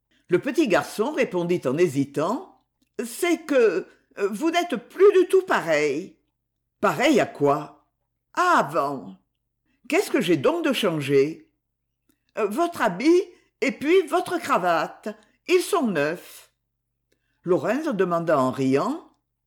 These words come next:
Comment m'aimes-tu mieux, comme avant ou comme aujourd'hui ? » Deux bras caressants se nouèrent autour de son cou. « C'est toujours la même chose. Voilà. »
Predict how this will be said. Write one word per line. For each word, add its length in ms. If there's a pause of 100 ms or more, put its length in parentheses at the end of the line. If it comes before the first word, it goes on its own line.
(400)
Comment 360
m'aimes-tu 440
mieux, 440 (100)
comme 200
avant 480 (120)
ou 140
comme 240
aujourd'hui ? » 800 (680)
Deux 160
bras 200
caressants 640
se 140
nouèrent 540
autour 300
de 100
son 300
cou. « 400 (640)
C'est 300
toujours 400 (100)
la 160
même 160
chose. 580 (380)
Voilà. » 400